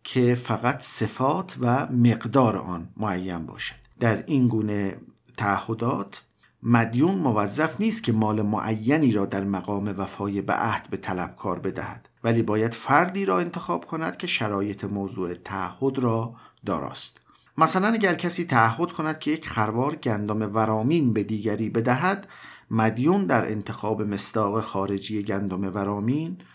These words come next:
آزاد است.» قانون مدنی هم در ماده سیصد و پنجاه و یک می‌گوید: «در صورتی که مبی کلی، یعنی صادق بر افراد عدیده باشد،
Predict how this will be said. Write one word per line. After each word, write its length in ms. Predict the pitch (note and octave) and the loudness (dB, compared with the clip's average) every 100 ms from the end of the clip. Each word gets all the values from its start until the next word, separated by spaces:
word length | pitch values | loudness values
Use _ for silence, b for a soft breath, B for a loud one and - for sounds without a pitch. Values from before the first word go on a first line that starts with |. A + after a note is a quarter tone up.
| B B B | B B B
آزاد 460 | - G2+ F#2+ G2 F2+ | -4 -2 0 -2 -4
است.» 380 | - - - _ _ _ b b b b b b b b | -8 -8 -10 _ _ _ b b b b b b b b
قانون 300 | D3 D#3 E3 | 6 6 4
مدنی 340 | C3+ B2 A#2+ | 4 4 2
هم 180 | D#3 F3+ | 2 0
در 160 | E3 A2+ | 0 0
ماده 260 | A2 G#2 | 0 -2
سیصد 360 | A2 G#2+ G#2+ G#2 | -4 -4 -4 -4
و 40 | |
پنجاه 380 | G2+ G2+ G#2 G2+ | -2 -2 -2 -2
و 40 | G#2 | -2
یک 280 | G#2+ - | -4 -4
می‌گوید: 500 | G#2 G2+ A2+ D3 F#3 | -6 -2 0 0 0
«در 120 | F3 A2 | 0 -2
صورتی 400 | - A#2+ A2+ - | 0 -2 -4 -4
که 140 | A2+ - | -4 -2
مبی 380 | B2 A#2+ A#2 D3 | 2 4 4 0
کلی، 500 | C#3 A#2+ A2+ B2 F3+ F#3 | 0 2 4 4 2 -2
یعنی 260 | A#2+ G#2 A2 | -2 0 -2
صادق 380 | A2 G#2 G#2 G2+ | -2 -2 -2 -2
بر 220 | G#2 G2+ | -2 -2
افراد 500 | - - - G#2 G2 | -6 -8 -2 -2 -2
عدیده 480 | - G#2 G#2+ A2+ A#2+ | -4 -4 -4 0 2
باشد، 500 | B2 B2 - F#3+ | 2 0 0 -2